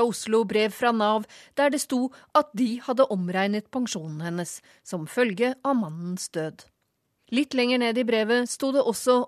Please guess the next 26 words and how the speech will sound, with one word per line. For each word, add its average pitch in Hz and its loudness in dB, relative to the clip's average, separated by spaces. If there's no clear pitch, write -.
at 262 -6
hun 233 0
kunne 254 -2
ha 247 2
gjenlevende 214 -2
rettigheter 247 -2
for 277 -4
tillegg 175 -4
i 170 -8
pensjonen. 202 -4
Gjenlevende 240 4
rettigheter 240 2
er 170 -4
kort - -2
fortalt 233 2
at 226 2
du 233 2
kan 254 4
få 214 2
en 233 4
del 202 2
av 196 0
din 226 0
tidligere 185 0
ektefelles 185 -2
tilleggspensjon 214 2